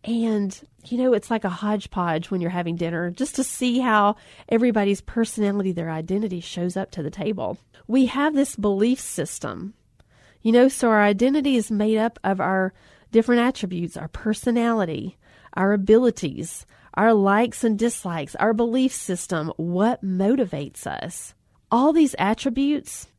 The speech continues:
they show up in our self-image, in our uniqueness.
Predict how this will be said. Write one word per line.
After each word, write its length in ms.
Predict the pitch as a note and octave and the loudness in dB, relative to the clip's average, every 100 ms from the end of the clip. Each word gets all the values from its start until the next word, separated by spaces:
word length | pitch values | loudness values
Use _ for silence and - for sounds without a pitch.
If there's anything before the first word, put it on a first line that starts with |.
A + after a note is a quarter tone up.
| - | 0
they 140 | A#3 | 0
show 400 | A3+ - B3+ C4 | 0 0 2 2
up 340 | C#4 G#3 - - | 2 2 0 -2
in 100 | G#3 | -2
our 140 | G#3+ | 0
self-image, 1080 | G3+ - - A3+ - G3+ A3 E3+ F3 - - _ _ _ | -2 -6 -2 -2 -2 -4 -2 -4 -6 -10 -18 _ _ _
in 120 | G#3+ | -2
our 80 | A3 | 0
uniqueness. 920 | G3+ G3 G3 G#3+ B2+ A2 F3 - - | 0 -2 -4 -4 -6 -6 -8 -14 -20